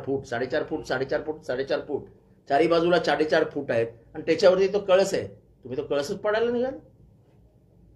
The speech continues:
हा विरोधाला विरोध नाही, तुम्हाला मंदिर बांधायचं, नवीन बांधा ना, पण जे काही जुनं आहे, माझी आजी म्हातारी झाली, आता ती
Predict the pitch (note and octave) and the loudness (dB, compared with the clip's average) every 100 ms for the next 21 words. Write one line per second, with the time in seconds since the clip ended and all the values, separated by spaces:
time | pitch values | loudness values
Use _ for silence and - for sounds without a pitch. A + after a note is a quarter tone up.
0 | _ _ _ _ _ _ - D3 D3+ E3+ | _ _ _ _ _ _ -6 2 4 6
1 | G3+ G#3+ A#3 B3 A3+ A2+ - G#2+ D3+ D#3 | 6 6 4 2 -2 -4 -8 -8 -4 -4
2 | D#3 G#3 A3+ G#3 A3 G#3 G3+ G#3+ A3 A3 | 0 -2 0 -4 -2 -2 -2 -2 0 0
3 | A3+ G#3 A#2 - - _ _ _ _ _ | 2 2 0 -10 -20 _ _ _ _ _
4 | _ _ _ _ _ _ - G3 - D3 | _ _ _ _ _ _ -16 -14 -10 -8
5 | D3+ A3+ G#3+ A2 C#3 G3+ G3+ A2 - - | -6 -6 -8 -8 -2 0 0 -2 -10 -20
6 | - _ A2 G#2 B2 C3 A#2+ D#3 D3+ D3 | -20 _ -12 -6 0 0 0 -2 -4 -2
7 | G#3+ F3 C3+ A#2 A2 G#2+ F2 - | 2 2 0 -2 -2 -4 -10 -10